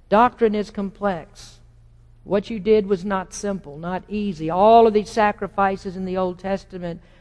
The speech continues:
point out all these complexities, so we dare not come to the New Testament and say, "We've got to simplify this thing,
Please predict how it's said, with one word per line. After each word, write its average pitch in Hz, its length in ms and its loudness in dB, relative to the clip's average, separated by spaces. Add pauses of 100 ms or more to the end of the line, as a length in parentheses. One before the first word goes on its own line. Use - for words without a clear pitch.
(120)
point 208 320 0
out 190 260 0
all 196 300 2
these 196 200 -2
complexities, 180 800 -6
so 202 80 -6
we 185 140 -2
dare 214 260 -2
not 202 220 -2
come 202 220 -6
to 190 60 -8
the 180 120 -8
New 196 160 -4
Testament 180 520 -10
and 175 80 -10
say, 175 180 -6
"We've 202 220 2
got 185 260 2
to 175 60 -10
simplify 202 760 -2
this 165 240 -8
thing, 170 440 -8